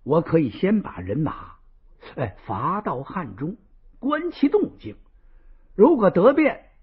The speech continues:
我就继续进兵；如果与咱们不利的话，我在那儿驻扎一阶段。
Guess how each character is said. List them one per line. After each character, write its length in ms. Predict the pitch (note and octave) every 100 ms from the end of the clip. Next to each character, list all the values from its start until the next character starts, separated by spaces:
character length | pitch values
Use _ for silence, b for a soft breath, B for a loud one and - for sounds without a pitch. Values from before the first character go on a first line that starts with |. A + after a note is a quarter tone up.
| _
我 220 | G#2 F2+
就 160 | E2 C#3
继 200 | A#3+ D3
续 180 | - F3
进 200 | G#3 C3
兵； 160 | E3+ - _ - _ _ _ -
如 320 | G3 E4 C#4+
果 200 | F#3 F#3+
与 180 | C3+ G2
咱 180 | -
们 140 | F3+ E3
不 180 | D3+ D4
利 180 | D#4+
的 100 | E3+
话， 220 | C3+ C3 _ _ _ -
我 160 | - B2
在 140 | D#3 F#3
那 60 |
儿 80 | C4
驻 260 | E4 F4 C#3+
扎 200 | F#2+ F#2+
一 140 | G2+
阶 200 | - G#2+
段。 160 | A#2